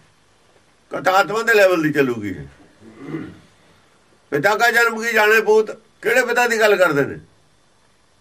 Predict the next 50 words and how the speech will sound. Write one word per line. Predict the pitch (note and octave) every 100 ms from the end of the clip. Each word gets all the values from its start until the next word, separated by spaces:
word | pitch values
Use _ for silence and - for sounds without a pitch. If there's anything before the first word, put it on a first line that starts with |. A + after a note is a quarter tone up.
| _ _ _ _ _
ਕਿਹੜੇ | - A#3 A3
ਪਿਤਾ | F#3 C#3
ਦੀ? | G#2+
ਆਤਮਾ | D3+ D#3 F#3+
ਦੇ | A3+
ਲੈਵਲ | G#3+ F3 D#3
ਦੀ | B2+ A#2+
ਗੱਲ | A2
ਕਰਦੇ | G2+ F#2+ E2
ਨੇ। | - - _ _ _ _ _ _ _ _ _ -
ਇਹ | F3+
ਕਥਾ | F#3 F#3 F#3+
ਆਤਮਾ | A#3+ A3+ A3+ B3
ਦੇ | B3+
ਲੈਵਲ | A#3+ A#3 A3+
ਦੀ | A3
ਚੱਲਦੀ | G#3+ G#3 F#3 F#3
ਹੈ, | F3
ਸਰੀਰ | E3 F#3 G3
ਦੇ | F#3+
ਲੈਵਲ | F#3+ F#3 F#3
ਦੀ | F3+
ਕਥਾ | F3 E3
ਨਹੀਂ | F3 F#3
ਚੱਲਦੀ। | E3 C#3+ C3 F#2 - _ _ -
ਉਹਨਾਂ | D#3 G3
ਨੇ | G3+
ਕਥਾ | - F3 F#3
ਵੀ | G#3 G#3+
ਕਰਕੇ | A3 G#3 A3
ਦਿਖਾਈ | G3+ G3 A3
ਹੈ | B3
ਆਤਮਾ | A3+ G#3 A3
ਦੇ | G#3+
ਲੈਵਲ | F#3+ G#3 G#3+
ਦੀ। | G#3 D3 - _ _ _ -
ਇਹੀ | F3 G3 G#3+
ਤਾਂ | F#3+
ਗੱਲ | D#3+ F#3 G#3+ A3+
ਹੈ | G#3+
ਸਿਮਰਤ | G3+ G3+ F3 F3
ਸ਼ਾਸਤਰ | F3+ F3+ E3+ F3
ਦੇ | F#3
ਵਿੱਚ, | G#3 G#3+
ਆਦਮੀ | F#3+ F#3+ G3 G3+
ਦੇ | G3+
ਲੈਵਲ | F#3+ F#3 F#3
ਦੀ | F3+
ਕਥਾ | E3 D3 C3
ਹੈ, | A#2+ A2